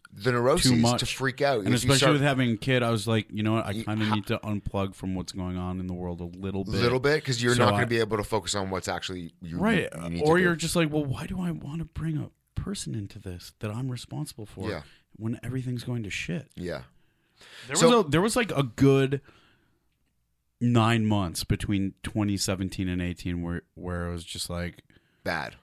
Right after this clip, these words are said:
Speaker 2: N-, not a single good news story ever, ever. And it's like, how are you supposed to process that as a human being trying to function in the world?
Speaker 1: Yeah.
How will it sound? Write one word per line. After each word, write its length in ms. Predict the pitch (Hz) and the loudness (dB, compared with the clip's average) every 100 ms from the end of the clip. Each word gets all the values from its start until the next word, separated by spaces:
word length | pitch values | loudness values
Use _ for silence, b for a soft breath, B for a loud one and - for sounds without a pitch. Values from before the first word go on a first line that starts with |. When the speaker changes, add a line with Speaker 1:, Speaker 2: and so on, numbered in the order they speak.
| _ | _
Speaker 2:
N-, 500 | 104 107 113 120 120 - | -2 2 2 2 0 -4
not 420 | 110 110 120 - | -2 0 0 0
a 60 | |
single 600 | 101 - - 160 170 160 123 | -4 -4 -4 -2 2 2 4
good 260 | 113 107 | 2 2
news 240 | 101 98 - | 2 0 -2
story 380 | - 80 98 - | -8 -8 -10 -10
ever, 320 | 104 104 - _ - | -4 -4 -6 _ -10
ever. 280 | 113 - - _ _ _ _ _ _ _ _ _ _ | -10 -10 -18 _ _ _ _ _ _ _ _ _ _
And 160 | 117 123 | -6 -4
it's 140 | 117 | -4
like, 280 | 135 120 - _ _ _ _ b b b b | -4 -4 -10 _ _ _ _ b b b b
how 100 | - | -6
are 40 | 135 | -4
you 60 | |
supposed 240 | 151 165 147 | -2 -4 -4
to 60 | |
process 440 | - 113 113 117 - | -2 -2 -2 -4 -4
that 180 | 110 | -4
as 120 | 104 101 | -4 -6
a 60 | |
human 260 | 98 101 98 | -4 -4 -4
being 240 | 98 98 | -4 -4
trying 220 | 92 98 | -4 -4
to 100 | 90 | -6
function 400 | 87 92 92 - | -8 -10 -10 -8
in 80 | 90 | -8
the 60 | 87 | -6
world? 280 | 85 87 - _ _ _ | -6 -8 -12 _ _ _
Speaker 1:
Yeah. 220 | 78 71 | -10 -10